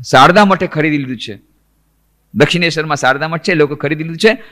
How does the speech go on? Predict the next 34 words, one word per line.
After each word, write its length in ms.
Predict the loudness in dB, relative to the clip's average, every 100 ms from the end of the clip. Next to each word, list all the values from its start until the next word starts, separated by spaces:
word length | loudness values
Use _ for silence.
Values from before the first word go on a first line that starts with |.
| -4
હવે 120 | 2
એ 40 | 2
લોકોની 280 | 2 -2
બ્રાન્ચ 380 | -6 -2 -2 -4
ત્યાં 140 | -10 -14
થશે 280 | -14 -18 -8
શારદા 340 | -2 -2 -2
મઠની. 320 | -8 -12 -18 -20 _ -2
બહુ 120 | -2
સરસ 300 | 0 -4 -6
થયું 140 | -8
છે, 80 | -2
આ 100 | 0 0 -2
લેટેસ્ટ 380 | -2 0 -2 -4
ન્યૂઝ 240 | -6 -6
કહું 200 | -8 -10
છું. 140 | -12 _ _ _ -20 _ 2
તો 120 | 4
એ 520 | 4 4 6 4 0
રસિક 280 | -2 -2 -2
મહેતાનું 320 | -2 -2 -4
મકાન 300 | -4 -2 -2
જે 80 | 0
લોકો 200 | 0 0
દક્ષિણેશ્વર 520 | 0 -4 -4 -4 -4
જાય, 320 | 2 2 2 0 _ _ _ 0
જરૂરથી 360 | 4 6 4
રસિક 300 | 0 -2 -4
મહેતાનું 340 | -6 -4 -4 -4
મકાન 300 | -4 -4 -4
જોવાનું, 440 | -2 -2 -2 -4 -8 _ _ _ _ _
બહુ 180 | 0 2
આનંદ 320 | 4 2 0
આવશે. 340 | -4 -4 -8